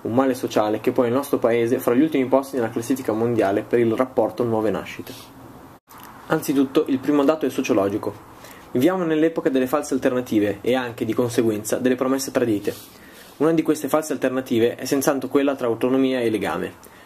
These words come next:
Sciolta dal legame, cioè dalla responsabilità, l'autonomia diventa solitudine. Da qui i pochi figli, in media solo uno per famiglia. La nostra cultura fa talvolta vedere i figli come un peso, un costo, una rinuncia, ma i figli sono prima di tutto una risorsa,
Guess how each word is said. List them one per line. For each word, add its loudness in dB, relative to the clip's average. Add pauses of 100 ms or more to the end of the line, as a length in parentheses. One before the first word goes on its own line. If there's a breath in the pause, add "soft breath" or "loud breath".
(120)
Sciolta 0
dal 2
legame, 0
cioè 0
dalla 2
responsabilità, 0
l'autonomia 2
diventa 0
solitudine. -2 (1000 loud breath)
Da 0
qui 2
i 2
pochi -2
figli, 0
in -2
media 0
solo 2
uno 2
per 0
famiglia. -2 (600 loud breath)
La 2
nostra 0
cultura 2
fa -2
talvolta -2
vedere 2
i -4
figli 2
come 2
un 0
peso, 0
un -8
costo, 0
una 2
rinuncia, -4 (400 loud breath)
ma 0
i 0
figli 2
sono 0
prima 0
di 0
tutto 2
una 2
risorsa, -2